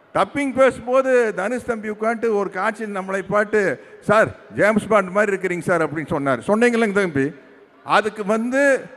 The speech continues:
முழு பொறுப்பு காவியாவும் நம்ம கேமராமேன் தானுங்க. இல்லாட்டி நம்மளை பார்த்தா எப்படிங்க ஜேம்ஸ் பாண்ட் மாதிரியே தெரியுங்க. ஏதோ நம்ம ஊருக்கு வரங்க, டோப்பா கிப்பா வச்சுட்டு கொஞ்சம் எங்க வரோன்னு வந்திருக்கிறனுங்க, வயசு எறியக்கூடாதுன்ட்டு. கடைசியில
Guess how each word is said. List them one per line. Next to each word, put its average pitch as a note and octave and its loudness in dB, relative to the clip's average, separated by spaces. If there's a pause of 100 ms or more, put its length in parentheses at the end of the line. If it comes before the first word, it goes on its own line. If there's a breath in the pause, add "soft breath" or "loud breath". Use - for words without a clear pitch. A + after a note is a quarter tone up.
முழு C4 2
பொறுப்பு A#3+ 2 (320)
காவியாவும் A3+ 2 (260)
நம்ம F3+ 0
கேமராமேன் F3 0
தானுங்க. B2+ -4 (520)
இல்லாட்டி A3+ -2
நம்மளை G#3 2
பார்த்தா A#3 4
எப்படிங்க F#3+ -2
ஜேம்ஸ் F#3 2
பாண்ட் E3+ 0
மாதிரியே E3 0
தெரியுங்க. D3 -4 (360 loud breath)
ஏதோ A#3 6
நம்ம B3+ 2
ஊருக்கு B3+ 4
வரங்க, A#3 0 (120)
டோப்பா A3+ 2
கிப்பா G#3 2
வச்சுட்டு G3+ -2
கொஞ்சம் F#3+ 0
எங்க F#3+ 2
வரோன்னு F3 0
வந்திருக்கிறனுங்க, D#3+ -2 (260 loud breath)
வயசு G3 2
எறியக்கூடாதுன்ட்டு. D#3 0 (260)
கடைசியில A3 0